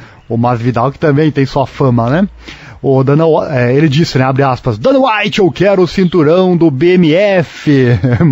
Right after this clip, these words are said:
Mais casca-grossa. "Jorge Masvidal, você é o próximo", disse ele ao final da luta. Bom, sem mais papo, vamos direto ao assunto. Aqui no canal você tem,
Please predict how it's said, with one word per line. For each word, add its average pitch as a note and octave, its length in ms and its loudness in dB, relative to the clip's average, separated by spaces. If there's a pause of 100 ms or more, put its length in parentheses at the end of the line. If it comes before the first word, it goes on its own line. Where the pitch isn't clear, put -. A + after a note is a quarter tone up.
Mais D#3 220 -4
casca-grossa. B2+ 960 -4 (260)
"Jorge G#3+ 400 2
Masvidal, G3 760 0
você G3+ 640 0 (280)
é G#3 160 -6
o G3+ 120 2
próximo", E3 800 0
disse B2+ 320 -2
ele B2 320 2 (280)
ao A#2+ 200 -2
final G#2+ 480 -2 (180)
da B2 180 -4
luta. G#2 440 -10 (440)
Bom, D3+ 220 0
sem F#3+ 160 -2
mais F3+ 240 -2
papo, G3 400 -4
vamos E3+ 240 2
direto C#3 320 0
ao C#3 140 0
assunto. B3+ 580 0 (240)
Aqui C#3 180 -10
no D3+ 120 -4
canal D3 320 -2
você C#3+ 200 -2
tem, E3 320 0